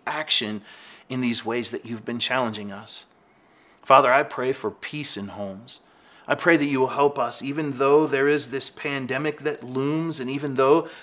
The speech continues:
there is sickness and anxiety and relational challenges, that we would be reminded this week to turn to you.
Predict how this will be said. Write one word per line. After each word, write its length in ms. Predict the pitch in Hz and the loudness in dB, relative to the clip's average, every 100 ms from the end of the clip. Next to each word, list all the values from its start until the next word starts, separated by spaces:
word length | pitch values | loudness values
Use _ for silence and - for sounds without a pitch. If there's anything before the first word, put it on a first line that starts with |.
| - | -2
there 140 | 135 | 0
is 140 | 120 | 2
sickness 600 | - - 170 170 175 - | 4 4 4 -2 -2 -2
and 100 | 110 | -2
anxiety 920 | 110 117 113 127 127 165 160 156 160 131 | -8 -8 -4 -2 0 0 0 -2 -4 -6
and 260 | 101 107 | -8 -6
relational 540 | 113 123 151 156 151 147 | -2 0 2 0 0 0
challenges, 640 | - 104 104 107 107 - - - - - - - _ - | 0 0 -4 -10 -8 -10 -10 -20 -20 -20 -20 -20 _ -4
that 220 | 117 123 | -2 0
we 140 | 147 | 0
would 160 | 156 143 | 0 0
be 120 | 147 | 0
reminded 540 | 131 127 127 131 123 | 0 2 2 2 -2
this 260 | 110 120 - | -2 -2 -2
week 280 | 107 104 _ | -4 -8 _
to 100 | - - | -16 -12
turn 560 | - - 120 117 113 113 113 _ _ _ _ | -12 -8 -4 -2 -4 -6 -10 _ _ _ _
to 100 | - | -10
you. 300 | 110 101 95 | -8 -8 -10